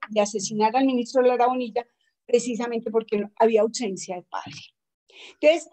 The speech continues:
esto también es un juego, eh, simbólico muy interesante desde el modelo de, desde el modelo patriarcal, desde el modelo patriarcal. Indiscutiblemente que hay una, un marco y es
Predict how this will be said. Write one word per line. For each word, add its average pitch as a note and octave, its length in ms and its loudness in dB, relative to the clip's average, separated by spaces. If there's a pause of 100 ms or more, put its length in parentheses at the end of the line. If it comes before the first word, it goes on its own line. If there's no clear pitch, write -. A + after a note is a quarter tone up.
(240)
esto D4+ 340 4
también B3+ 340 -4
es C#4+ 260 -2
un E4 160 4
juego, D4+ 800 0 (520)
eh, A3+ 380 2 (680)
simbólico C4+ 580 2
muy B3 240 -4
interesante B3 840 -2 (280)
desde A#3+ 320 2
el A3+ 100 -4
modelo G#3+ 380 -4
de, B3 280 0
desde G#3+ 300 0
el G#3 60 -6
modelo G#3 520 0 (640)
patriarcal, A3+ 840 0 (360)
desde A3 220 2
el G3+ 80 -2
modelo G3+ 260 -4
patriarcal. G#3+ 580 -2 (360)
Indiscutiblemente C#4+ 880 2
que D#4 80 6
hay D4 120 2
una, D4+ 400 -2 (340)
un C#4 300 2
marco C#4 380 2
y C4+ 140 -2
es C4 240 -2